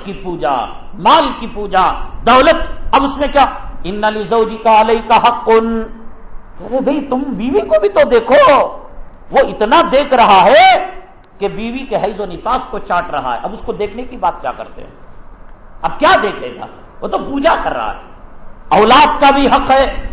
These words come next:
اولاد کی تربیت پر دس جمعہ بیان ہوگا۔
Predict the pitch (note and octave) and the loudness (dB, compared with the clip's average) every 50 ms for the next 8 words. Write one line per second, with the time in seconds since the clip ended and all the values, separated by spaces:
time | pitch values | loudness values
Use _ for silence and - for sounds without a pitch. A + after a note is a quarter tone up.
0 | - - - A#3 B3 A#3+ B3+ C#4+ C#4 - - C4+ B3+ - - C#4+ C#4 C#4 - C4+ | 0 2 4 4 6 6 6 4 4 2 0 -2 0 2 4 4 4 4 4 4
1 | C#4 D4 - - - D#4 D#4+ D#4 - - - - - - - - - D#4 D4+ - | 4 4 4 4 4 4 4 4 4 0 -2 -6 -6 -6 0 2 4 4 6 4
2 | D4 C#4+ D4 D4 C#4+ C4 C4+ C4 B3+ B3+ B3 A3+ F#3+ G3+ F3+ - C3 | 4 4 4 4 6 6 6 6 6 4 4 2 0 0 0 0 0